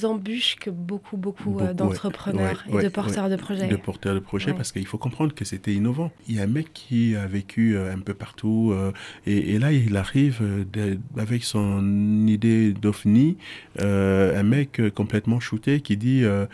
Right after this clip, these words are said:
Speaker 2: Ouais, mais moi, euh, euh, moi, je, je veux faire ça. » Euh, « Écoute, mon gars, euh, ça fait quarante ans que nous on fait comme ça et, et ça fonctionne. Euh, pourquoi tu veux faire ça ?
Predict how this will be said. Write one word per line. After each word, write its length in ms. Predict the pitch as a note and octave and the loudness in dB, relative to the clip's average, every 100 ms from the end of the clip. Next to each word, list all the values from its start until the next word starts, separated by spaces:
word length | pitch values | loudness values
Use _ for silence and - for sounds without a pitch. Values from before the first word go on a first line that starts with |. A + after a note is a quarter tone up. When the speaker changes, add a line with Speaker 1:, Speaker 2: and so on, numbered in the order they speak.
| - - - | -12 -18 -4
Speaker 2:
Ouais, 200 | G2+ C3 | 0 2
mais 120 | B2 | 4
moi, 220 | G2+ A2+ | 4 2
euh, 560 | C3 A2+ G2 F#2 F#2 F#2+ G#2 - - - - | 2 2 0 0 -2 -4 -8 -14 -18 -10 -4
euh, 580 | F#2+ G2+ A2 - D#2+ F#2 | -2 -2 -4 -4 -4 -2
moi, 320 | G2 G#2 A#2 | -2 2 0
je, 220 | A2 G2+ | 2 2
je 120 | G2 | 4
veux 120 | G#2 | 4
faire 180 | G#2+ A2+ | 4 2
ça. » 300 | - G2+ - - - - - _ - _ F#2 F#2+ | 2 -2 -2 -10 -20 -20 -20 _ -20 _ -14 -10
Euh, « 100 | G#2 - | -10 -10
Écoute, 400 | F#2+ - B2+ - | -8 -6 -4 -4
mon 220 | F#2+ F#2 | -2 -2
gars, 160 | F#2+ | -2
euh, 260 | B2 A2+ F2+ | -2 -2 -4
ça 160 | - A2+ | -6 -8
fait 220 | - G#2+ | -4 -4
quarante 420 | G#2 G2 G#2 - | -2 -2 -2 -2
ans 100 | A2+ | -2
que 140 | A2+ | 0
nous 100 | F#2+ | -2
on 60 | F#2 | -2
fait 160 | - F#2+ | -4 -6
comme 160 | G2 | -6
ça 340 | F#2 G2+ A#2+ G#2+ | -4 -2 0 2
et, 360 | F#2 F2+ F#2+ | 0 -2 -4
et 100 | A#2+ | -4
ça 160 | G2 F#2+ | -6 -6
fonctionne. 560 | - F2+ - A2+ C3 G#2+ | -8 -8 -6 -2 0 2
Euh, 180 | F#2+ G2 - | 0 -4 -8
pourquoi 320 | - - D3 | -12 -8 -8
tu 160 | - | -6
veux 100 | F#2+ | -6
faire 220 | F#2 G2 - | -6 -6 -6
ça ? 240 | G#2+ A#2 | -6 -6